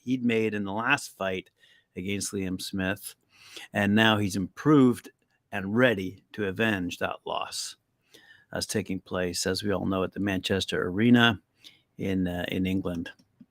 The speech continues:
Uh, adding the mastermind Bo Mac to his team as the new coach could be the key to unlocking the greatness that Eubank Junior was always capable of, says, uh, Michael Collins, writing in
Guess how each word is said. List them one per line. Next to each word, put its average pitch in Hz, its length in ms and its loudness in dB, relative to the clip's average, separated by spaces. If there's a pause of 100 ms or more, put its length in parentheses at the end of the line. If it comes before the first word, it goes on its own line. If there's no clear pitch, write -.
(1200)
Uh, 127 220 8
adding 165 560 10
the 110 180 -4
mastermind 101 600 2
Bo 107 160 6
Mac 104 300 2
to 107 100 0
his 104 160 2
team 104 200 0
as 131 320 6
the 113 80 2
new 98 160 2
coach 95 440 -2
could 101 180 -6
be 104 100 -4
the 95 100 -6
key - 240 0
to 117 80 4
unlocking 110 480 2
the 104 60 2
greatness 127 460 0
that - 140 0
Eubank 101 400 -4
Junior 104 500 0 (480)
was 101 160 -4
always 104 260 0
capable 117 520 0
of, 85 280 -4 (480)
says, 95 520 -4
uh, 90 340 -2 (380)
Michael 98 340 -4
Collins, 107 580 0
writing 95 300 -2
in 90 160 -4